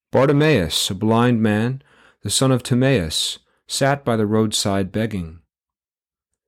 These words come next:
On hearing that it was Jesus of Nazareth, he began to cry out and say, "Jesus, Son of David, have pity on me."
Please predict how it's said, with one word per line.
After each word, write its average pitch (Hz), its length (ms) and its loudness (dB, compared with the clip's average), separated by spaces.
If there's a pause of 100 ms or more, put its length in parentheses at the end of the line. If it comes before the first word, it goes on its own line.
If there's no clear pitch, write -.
(160)
On 117 120 0
hearing 151 260 4
that 117 140 4
it 107 80 0
was 104 160 -4
Jesus 127 520 0
of 92 120 -8
Nazareth, 104 680 -2 (380)
he 123 100 -6
began 131 380 0
to 135 120 -2
cry 147 360 0
out 139 180 2
and 110 160 -2
say, 107 240 -2
"Jesus, 151 880 -2 (120)
Son 165 300 -2
of 151 140 -2
David, 87 480 -4 (320)
have - 200 -10
pity 156 320 2
on 120 240 2
me." 92 460 -2